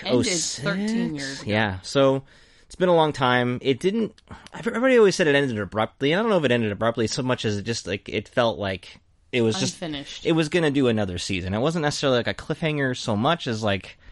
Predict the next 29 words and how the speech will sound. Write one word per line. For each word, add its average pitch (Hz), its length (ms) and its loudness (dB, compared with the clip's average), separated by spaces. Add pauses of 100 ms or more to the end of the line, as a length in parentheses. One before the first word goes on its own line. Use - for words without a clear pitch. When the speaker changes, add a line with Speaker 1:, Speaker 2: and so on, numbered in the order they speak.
(280)
Speaker 2:
"Oh, 185 160 2
well, 104 320 4
it's 123 120 -12
weird 139 180 0
that 127 80 0
this 117 160 0
ended 120 200 0
after 110 220 0
three 107 180 -4
seasons" 90 420 -4
kind 90 180 -6
of - 80 -10
thing. 76 360 -6
Like, 104 180 -10
you - 80 -8
could 110 140 -4
have 95 80 -6
done 85 180 -6
more. 58 260 -14 (680)
Um, 113 200 2
this 139 160 2
movie 160 280 2
came 147 200 0
out 135 160 4
on 143 120 2
H 135 180 -6
B 123 180 2
O, 120 400 2
um, 101 360 0